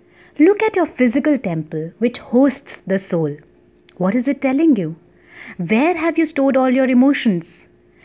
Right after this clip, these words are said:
Which part of yours need immediate attention? Talk to your body. In the life that we live today,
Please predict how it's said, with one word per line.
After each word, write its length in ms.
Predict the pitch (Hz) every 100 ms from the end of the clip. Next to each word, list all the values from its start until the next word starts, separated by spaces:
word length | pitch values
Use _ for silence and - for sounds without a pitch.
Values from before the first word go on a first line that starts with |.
| - -
Which 260 | 202 226 -
part 260 | 233 247
of 200 | 262 254
yours 440 | 226 208 214 - - _ _ _
need 260 | 220 240 - -
immediate 400 | 285 294 226 196
attention? 600 | 175 165 160 - 151 165 _ _ _ _ _ -
Talk 240 | 277 269
to 100 | 208
your 140 | 165
body. 420 | 143 147 139 160 156 _ _ _ _ _ _ _ _ _ _ _ _ _ _ _ -
In 120 | 294
the 80 | 311
life 260 | 311 370 -
that 180 | 269 247
we 80 |
live 300 | 190 190 190
today, 340 | - 160 143